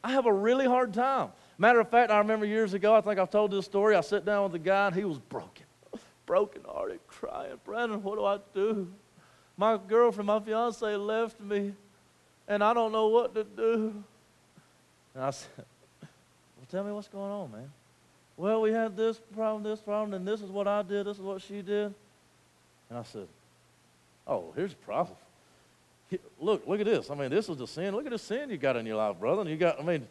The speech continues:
she's really got some stuff to work on, <laughs> you know?" And he's looking at me like, "I just needed a hug." <laughs>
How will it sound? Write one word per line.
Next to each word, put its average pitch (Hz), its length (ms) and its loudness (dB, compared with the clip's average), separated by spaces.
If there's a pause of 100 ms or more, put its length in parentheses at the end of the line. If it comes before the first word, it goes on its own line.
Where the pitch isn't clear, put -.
(140)
she's 269 280 -6
really 185 300 2
got 120 220 0
some 110 100 -16
stuff 123 260 -2
to 117 80 -8
work 120 280 -2
on, 127 220 -6 (100)
<laughs> - 120 -20
you 143 300 -10
know?" 185 140 2 (1500)
And 170 120 4
he's 202 140 6
looking 202 160 6
at 196 60 2
me 190 80 4
like, 160 280 6 (440)
"I - 80 -2
just 294 220 -4
needed 226 340 -2
a 269 120 4
hug." 240 420 4 (540)
<laughs> 185 560 2